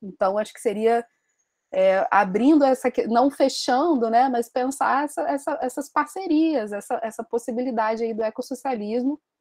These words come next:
é, dialogar cada vez mais com a agroecologia. Eu acho que tem tudo a ver. Acho que é um programa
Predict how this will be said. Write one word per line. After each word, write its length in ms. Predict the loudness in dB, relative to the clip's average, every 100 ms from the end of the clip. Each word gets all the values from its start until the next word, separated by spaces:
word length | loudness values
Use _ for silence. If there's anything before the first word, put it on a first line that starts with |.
| _ _ _ _ _ _ _ _
é, 240 | -6 -4 0
dialogar 580 | 4 6 6 4 2
cada 240 | 2 -2 -2
vez 260 | -2 -2
mais 300 | -2 -4 -6
com 100 | -2
a 40 | 0
agroecologia. 760 | 0 0 -2 -2 -2 -2 -4 -4
Eu 40 | -6
acho 140 | -10
que 60 | -14
tem 140 | -14
tudo 180 | -10 -6
a 60 | -4
ver. 300 | -4 -4 -6
Acho 140 | -10
que 60 | -12
é 20 |
um 80 | -8
programa 920 | -6 -2 -2 -2 -2 -2 -4 -6